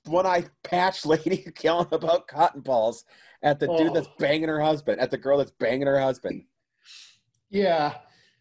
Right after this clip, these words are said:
Speaker 2: but I wanna go to another, uh, quirk thing here too, and this will be kinda,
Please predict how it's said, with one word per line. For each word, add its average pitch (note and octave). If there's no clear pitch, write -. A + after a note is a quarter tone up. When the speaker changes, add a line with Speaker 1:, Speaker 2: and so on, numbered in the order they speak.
Speaker 2:
but G3+
I A#3
wanna C4
go G#3+
to G3
another, E3+
uh, D3
quirk F3+
thing E3
here D3
too, F3
and D3
this D3+
will D#3
be D3
kinda, D3